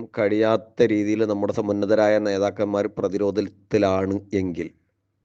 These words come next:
കാരണം നിയന്ത്രിക്കേണ്ടവർ അവരാണ്. ഇങ്ങനെ മുഷാവർ മെമ്പർമാർ പറയുന്ന ചോദ്യത്തിന് പോലും കാമായ എന്നൊരു മറുപടി പറയാൻ പോലും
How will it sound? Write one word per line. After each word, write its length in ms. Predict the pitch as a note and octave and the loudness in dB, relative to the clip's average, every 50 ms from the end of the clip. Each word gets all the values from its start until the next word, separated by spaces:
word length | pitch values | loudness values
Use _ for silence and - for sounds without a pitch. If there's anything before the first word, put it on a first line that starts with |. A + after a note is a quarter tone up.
| _ _ _ _ _ _ _ _ _ _ - | _ _ _ _ _ _ _ _ _ _ -2
കാരണം 320 | - G2 G2+ G2+ G#2+ G#2 G#2 | 0 2 2 2 2 2 0
നിയന്ത്രിക്കേണ്ടവർ 840 | G#2 G2+ G#2+ A2 A2 A2+ A2 A2 - B2 A#2+ A#2+ A#2 A#2+ B2 A#2+ | 0 0 0 2 2 2 2 2 2 0 2 2 2 4 4 4
അവരാണ്. 480 | A2 G#2 G#2 A2 G#2+ A2+ G#2+ F#2 D#2+ - - _ _ _ _ _ _ _ _ _ _ _ _ _ _ _ _ _ _ _ _ _ _ - | 4 4 2 2 2 2 2 0 -4 -8 -16 _ _ _ _ _ _ _ _ _ _ _ _ _ _ _ _ _ _ _ _ _ _ -8
ഇങ്ങനെ 300 | C3 A#2+ A2 A#2 B2 B2+ | -2 2 4 4 4 4
മുഷാവർ 480 | A#2+ A#2 G#2+ - A#2+ A#2 A#2+ B2 C3 C3 | 2 0 0 2 4 4 6 6 6 4
മെമ്പർമാർ 480 | B2+ B2 A#2 B2 A#2+ A#2+ B2 B2 B2+ B2 A2 - - | 4 2 2 0 2 2 2 2 2 0 -2 -8 -4
പറയുന്ന 480 | A#2+ A2+ A2 A#2 A#2+ A#2 A#2+ A#2+ B2 B2 A2+ | -2 -2 0 0 -2 -2 -2 -2 -2 -2 -2
ചോദ്യത്തിന് 600 | - A#2+ A2 A2+ A2 A#2 A#2 G2+ - B2 A#2+ B2 | 0 2 2 2 2 0 -2 0 0 0 2 2
പോലും 280 | G#2+ A2+ A#2 A#2+ A#2 A#2 G#2 | 2 2 2 2 2 0 -2
കാമായ 560 | - - G#2 G#2+ A2+ A2+ A2+ A2+ A2+ A2+ A2+ | -2 2 2 2 2 2 2 0 2 0 0
എന്നൊരു 280 | A2 A2 A#2 A2+ A2 A2 G#2+ | 0 0 0 2 2 2 2
മറുപടി 560 | G#2+ G#2 G#2 G#2 A2 A2 A2+ B2+ B2 C3+ D3 | 2 0 2 2 2 4 4 4 4 4 4
പറയാൻ 400 | C#3+ B2 A2 A2 G#2+ A2 A2 A2 G2+ | 2 2 2 2 2 0 0 -2 -4
പോലും 340 | G#2+ G#2+ G#2+ G#2+ G#2+ G#2+ | -4 -2 -2 -2 -2 -4